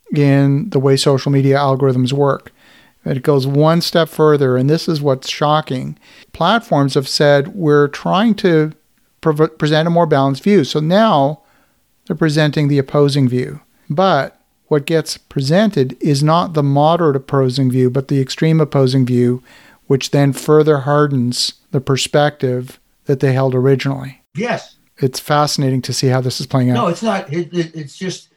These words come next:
Speaker 2: not, you don't, you don't see them reporting news or information the way it is. It's the way they'd like to slant it, depending upon, uh, whether they're, they're for or against. And I do think you're gonna find a major change,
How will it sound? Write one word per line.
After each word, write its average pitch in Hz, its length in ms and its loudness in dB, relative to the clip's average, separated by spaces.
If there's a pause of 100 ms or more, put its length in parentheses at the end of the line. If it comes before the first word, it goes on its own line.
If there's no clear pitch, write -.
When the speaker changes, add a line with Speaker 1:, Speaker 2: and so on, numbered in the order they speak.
(140)
Speaker 2:
not, 196 320 -6 (160)
you 170 160 -8
don't, 180 220 -4
you 175 80 -2
don't 180 140 -4
see 190 260 -2
them 165 320 -4 (160)
reporting 170 720 -2
news 170 300 0
or 151 140 -6
information 160 800 -6 (180)
the 127 120 -6
way 175 300 -2
it 151 80 -2
is. 143 640 -4 (100)
It's 139 200 -10
the 151 140 -10
way 170 180 -2
they'd 156 200 -4
like 156 220 -4
to 131 100 -12
slant 175 460 -6
it, - 160 -14 (720)
depending 151 460 -6
upon, 139 680 -4
uh, 139 140 -4
whether 143 300 -4
they're, 139 340 -6
they're 139 180 -6
for 151 360 -2
or 143 140 -2
against. 175 460 -6 (480)
And 135 380 -2
I 147 180 0
do 202 180 2
think 160 320 -4 (180)
you're 135 120 -10
gonna 135 200 -4
find 156 360 -2
a 135 80 -4
major 151 500 -2
change, 123 540 -4